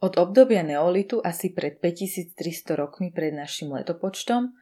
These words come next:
do obdobia okolo roku sto nášho letopočtu sa postupne zmenšila hrúbka aj zakrivenie píšťal,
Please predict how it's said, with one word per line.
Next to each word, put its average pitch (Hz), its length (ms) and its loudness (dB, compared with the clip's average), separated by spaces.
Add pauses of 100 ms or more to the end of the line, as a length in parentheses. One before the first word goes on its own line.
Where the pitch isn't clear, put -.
(220)
do 170 160 4
obdobia 165 480 4
okolo 170 480 2
roku 160 160 -10
sto 160 240 -6
nášho 160 320 -8
letopočtu 202 800 -6 (240)
sa 240 160 4
postupne 208 560 0
zmenšila 170 640 -2
hrúbka 156 480 -2
aj 143 160 -4
zakrivenie 170 560 -6
píšťal, 226 640 -4